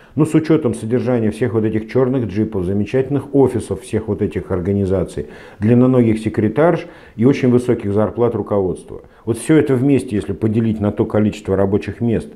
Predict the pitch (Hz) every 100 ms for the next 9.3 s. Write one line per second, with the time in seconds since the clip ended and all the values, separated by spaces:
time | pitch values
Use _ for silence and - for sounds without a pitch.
0 | - - - - 147 147 117 - - 110
1 | 113 - 123 117 123 123 131 110 101 104
2 | 110 117 120 87 117 95 92 - 87 92
3 | 104 120 180 214 143 104 - 92 92 104
4 | 101 151 165 - - - 90 95 113 117
5 | 113 117 120 107 107 101 113 113 107 90
6 | 107 104 92 78 73 120 120 107 123 123
7 | 165 165 110 - 123 127 131 113 98 92
8 | 90 92 - 135 151 117 107 90 92 90
9 | 107 - 92